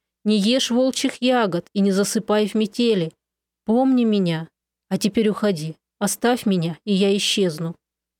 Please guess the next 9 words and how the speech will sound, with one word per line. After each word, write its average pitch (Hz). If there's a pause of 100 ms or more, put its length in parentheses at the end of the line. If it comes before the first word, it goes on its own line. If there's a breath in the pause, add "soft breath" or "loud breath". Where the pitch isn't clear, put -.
(560)
"Но 240
подожди, 311
подожди, 269
а 220
чердак? 294 (180)
Тут 302
же 320
волшебный 339
чердак. 277